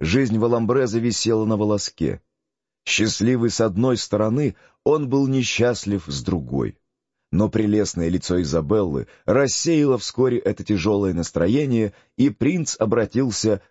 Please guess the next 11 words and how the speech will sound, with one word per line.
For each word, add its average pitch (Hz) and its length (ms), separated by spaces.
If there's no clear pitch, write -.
к - 80
новой 98 320
графине 110 640
со - 200
следующей 78 600
речью. 50 520
Без 123 200
сомнения, 165 800
дорогая 95 500
моя 90 280
дочь, 107 460